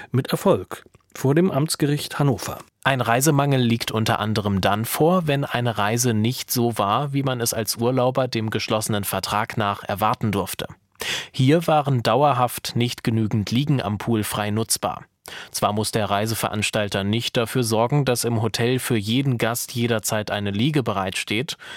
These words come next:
Speaker 2: sind diese aber schon früh morgens systematisch mit Handtüchern blockiert und greift das Hotelpersonal nicht ein, kann der Urlaubsgast den Reisepreis mindern.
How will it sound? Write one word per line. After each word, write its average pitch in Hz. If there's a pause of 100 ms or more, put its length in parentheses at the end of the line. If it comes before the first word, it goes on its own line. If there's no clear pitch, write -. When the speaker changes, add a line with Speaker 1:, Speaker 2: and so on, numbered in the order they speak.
(180)
Speaker 2:
sind 113
diese 113
aber 104
schon 104
früh -
morgens 127
systematisch 113
mit 98
Handtüchern 120
blockiert 123 (280)
und 131
greift 110
das 113
Hotelpersonal 104
nicht 95
ein, 104 (320)
kann 151
der 147
Urlaubsgast 110
den 117
Reisepreis 95
mindern. 98